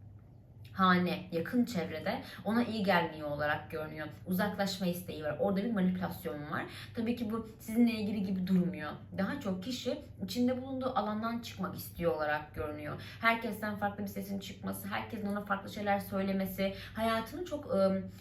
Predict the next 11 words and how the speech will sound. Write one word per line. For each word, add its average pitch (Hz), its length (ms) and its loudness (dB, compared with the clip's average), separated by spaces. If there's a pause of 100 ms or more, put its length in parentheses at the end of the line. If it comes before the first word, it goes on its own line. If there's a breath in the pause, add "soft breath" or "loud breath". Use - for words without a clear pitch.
(160 loud breath)
bunalmış 233 680 4
bir 190 40 -2
şekilde 165 420 -2
yaşıyor 160 400 -2
olarak 156 380 0
görünüyor 175 420 0
ve 254 100 -2
tükenmişlik 220 720 -4
hali 175 320 0
söz - 280 -8
konusu. 156 520 -6